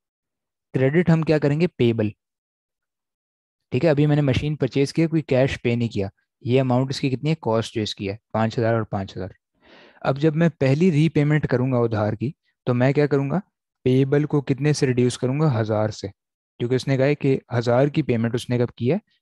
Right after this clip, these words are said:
चेक से की है, ठीक है। One thousand of the debt is paid by check। तो पहले तो मैं सिर्फ एक हज़ार का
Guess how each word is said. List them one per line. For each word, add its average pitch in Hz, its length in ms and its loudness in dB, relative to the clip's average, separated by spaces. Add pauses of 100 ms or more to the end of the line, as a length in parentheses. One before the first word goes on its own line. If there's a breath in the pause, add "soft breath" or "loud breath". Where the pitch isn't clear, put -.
(160)
चेक 131 180 0
से 107 200 -4
की - 180 -16
है, 95 80 -16 (1080)
ठीक 123 140 -6
है। 165 80 2
One 131 240 0
thousand 131 280 2
of 123 120 0
the 123 120 -2
debt 123 220 0
is 127 160 -2
paid 110 240 0
by 113 120 0
check। - 180 -8 (960 loud breath)
तो - 100 -4
पहले 135 320 0
तो 160 100 0
मैं 160 100 2
सिर्फ 156 380 -2
एक 143 260 0
हज़ार 143 220 2
का 143 200 -2